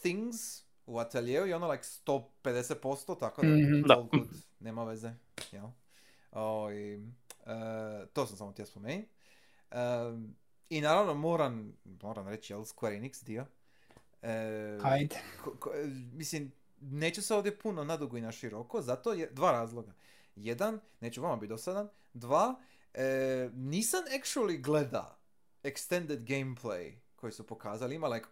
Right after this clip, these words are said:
Speaker 1: sat vremena što su imali svoj stream baš po-, posvećen F F sedam Rebirth, jel?
Speaker 3: Mhm.
Speaker 1: I
Speaker 2: Mhm.
Speaker 1: nam-, namjerno to nisam gledao.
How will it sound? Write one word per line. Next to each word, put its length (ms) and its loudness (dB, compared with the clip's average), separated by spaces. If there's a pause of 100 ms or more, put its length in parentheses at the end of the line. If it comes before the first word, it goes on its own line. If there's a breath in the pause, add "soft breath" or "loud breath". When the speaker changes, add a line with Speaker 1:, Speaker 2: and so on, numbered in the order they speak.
Speaker 1:
sat 320 -2
vremena 640 -4
što 120 -12
su 120 -14
imali 260 -4
svoj 240 -8
stream 300 -10
baš 160 -8 (240)
po-, 120 -6
posvećen 760 -6
F 220 -6
F 100 -8
sedam 240 -6
Rebirth, 360 -8 (300)
jel? 120 -16 (340)
Speaker 3:
Mhm. 160 6 (340)
Speaker 1:
I 280 -10
Speaker 2:
Mhm. 180 8
Speaker 1:
nam-, 220 4
namjerno 360 2
to 120 -4
nisam 260 -6
gledao. 180 -14